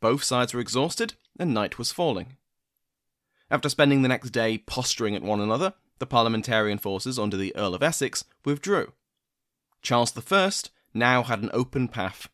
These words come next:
to London. Both parliamentarian and royalist propagandists made hay about Edge Hill. Both claimed that it was a victory,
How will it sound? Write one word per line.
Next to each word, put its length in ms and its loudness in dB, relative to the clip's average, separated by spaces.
to 80 -8
London. 480 -4
Both 240 2
parliamentarian 880 2
and 400 0
royalist 520 -2
propagandists 800 0
made 240 4
hay 400 0
about 340 -6
Edge 240 -8
Hill. 320 -2
Both 200 6
claimed 380 0
that 120 0
it 80 2
was 120 2
a 60 2
victory, 400 -2